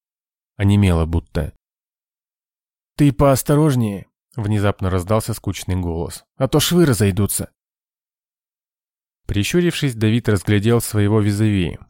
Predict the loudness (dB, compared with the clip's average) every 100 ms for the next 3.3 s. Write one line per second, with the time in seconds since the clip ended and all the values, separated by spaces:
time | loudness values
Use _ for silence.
0 | _ -6 -2 0 2 2 2 0 0 0
1 | 0 0 -2 -2 -2 -2 -6 -10 -2 0
2 | 0 0 0 2 2 0 -2 0 2 2
3 | 0 -4 -6